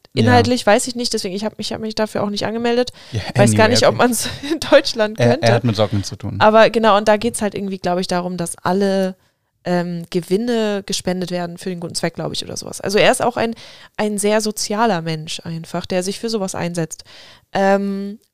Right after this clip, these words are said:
Speaker 2: und das, was ich an ihm schon immer praktisch bewundert habe, ist, ähm, er, <clears throat> er kennt sich mit vielen Sachen aus. Ich find,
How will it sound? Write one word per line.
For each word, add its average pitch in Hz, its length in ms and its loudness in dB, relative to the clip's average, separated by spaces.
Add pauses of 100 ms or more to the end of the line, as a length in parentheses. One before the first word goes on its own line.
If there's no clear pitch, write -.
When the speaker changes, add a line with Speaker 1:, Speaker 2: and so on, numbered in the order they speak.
(140)
Speaker 2:
und 240 600 -2 (420)
das, 226 420 0
was - 320 -6 (140)
ich - 400 -8 (280)
an 220 300 -6
ihm 285 360 -10
schon 214 340 -6
immer 254 320 -4
praktisch - 480 -8
bewundert 214 540 -6
habe, 170 220 -4
ist, - 420 -6 (540)
ähm, 185 580 -2 (1400)
er, 208 420 -4 (140)
<clears throat> - 120 -20
er 202 480 -4
kennt 277 300 -4
sich - 420 -4 (420)
mit 202 140 -6
vielen 254 360 -2
Sachen 208 240 -2
aus. 160 340 -4
Ich - 140 -6
find, 254 260 0